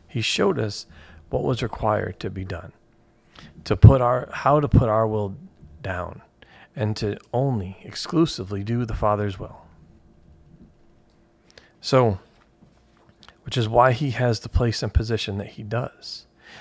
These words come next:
But also there's an acknowledgement of what he has done for us. Yes, uh, there's the re-, redemption through his blood. But then what were his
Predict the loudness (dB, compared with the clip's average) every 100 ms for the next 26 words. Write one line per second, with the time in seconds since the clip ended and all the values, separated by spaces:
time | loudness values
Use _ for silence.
0 | -8 2 4 4 2 2 2 2 0 0
1 | 2 2 0 -2 -2 -6 -6 0 0 0
2 | -10 -16 -8 -6 -6 -6 -8 -10 _ _
3 | -2 -2 0 -2 -2 -2 -2 -2 -2 -2
4 | -2 -8 -6 -8 -10 -20 -20 -12 -2 0
5 | 0 -4 -4 -6 -14 -20 -20 -20 -12 -8
6 | -2 2 2 0 -4 -8 -8 -4 -6 -4
7 | -2 -2 -2 -12 -20 -20 _ _ _ _
8 | _ _ _ _ -20 _ -2 0 2 2
9 | 0 0 0 0 0 -4 -8